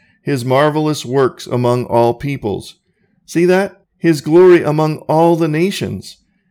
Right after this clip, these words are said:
his marvelous works among all the peoples." These are essentially terms used for missional statements that God would be known among all peoples of the world.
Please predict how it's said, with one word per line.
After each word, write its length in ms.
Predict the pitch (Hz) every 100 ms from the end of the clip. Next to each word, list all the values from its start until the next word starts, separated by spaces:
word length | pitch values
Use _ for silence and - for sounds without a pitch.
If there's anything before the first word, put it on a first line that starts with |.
| _
his 200 | - 160
marvelous 560 | 156 160 156 151 143 -
works 340 | 160 175 170
among 380 | - 143 147 143 -
all 340 | 139 151 156
the 140 | 156 156
peoples." 760 | - 180 180 131 98 - - _ _ _ _ _
These 300 | 135 196 175
are 180 | 170 175
essentially 760 | - 185 196 170 139 135 139 - _ -
terms 480 | 151 165 180 160 127
used 360 | 151 170 160
for 240 | - 139 127
missional 600 | 123 151 170 190 175 156
statements 680 | - - 131 - 110 110 -
that 240 | 131 -
God 260 | 120 127 156
would 180 | 147 131
be 140 | 131
known 460 | 123 135 147 120 120 _ _ _ _ -
among 380 | 123 143 147 139
all 280 | 131 156
peoples 440 | 151 156 156 156 139
of 120 | 143
the 120 | 143
world. 460 | 135 170 143 110